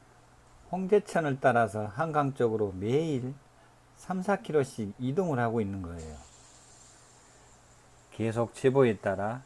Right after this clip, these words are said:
이동 경로를 추적하고 예측하는 장소마다 나타나서 놀고 있는 거예요. 마침내 상암동까지 도착한 녀석이 마포구청 쪽으로 방향을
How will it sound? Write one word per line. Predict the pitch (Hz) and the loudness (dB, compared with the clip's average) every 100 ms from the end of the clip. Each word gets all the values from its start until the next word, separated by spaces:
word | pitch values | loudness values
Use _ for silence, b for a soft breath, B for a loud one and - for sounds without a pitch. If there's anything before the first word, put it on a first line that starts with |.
| - | -6
이동 | 120 127 123 | -2 0 0
경로를 | 113 113 107 104 104 | -2 -4 -6 -6 -8
추적하고 | - 135 135 - 117 101 95 98 98 - - - - - - - - - | -10 -6 -6 -6 -8 -8 -8 -10 -12 -20 -20 -20 -20 -20 -20 -20 -18 -2
예측하는 | 123 131 147 131 123 123 | 0 2 0 0 0 -2
장소마다 | 110 110 117 120 104 95 98 | -4 -6 -4 -4 -4 -6 -6
나타나서 | 90 - 117 110 92 92 87 87 - _ _ _ _ - - _ | -8 -8 -6 -6 -8 -12 -14 -18 -20 _ _ _ _ -20 -20 _
놀고 | 123 135 147 | 0 0 2
있는 | 113 101 90 | 0 -2 -6
거예요. | 82 78 73 - - - - _ - - - _ - - - - - - | -10 -12 -16 -20 -20 -20 -20 _ -20 -20 -20 _ -20 -20 -20 -20 -16 -6
마침내 | 113 123 139 120 110 104 98 - - _ - - | -4 -4 -2 -2 -2 -4 -10 -16 -20 _ -20 -20
상암동까지 | - 165 180 185 170 143 123 113 - | -10 -6 -2 -2 -2 2 2 0 -4
도착한 | 127 - 123 113 | -4 -2 0 0
녀석이 | 101 92 104 87 90 76 - - b b - | -2 -6 -8 -8 -10 -14 -20 -20 b b -8
마포구청 | 104 - 165 147 120 - 120 107 | -8 -6 -2 0 -2 -8 -8 -8
쪽으로 | 101 92 92 | -8 -8 -10
방향을 | - 110 117 98 90 | -8 -6 -6 -8 -12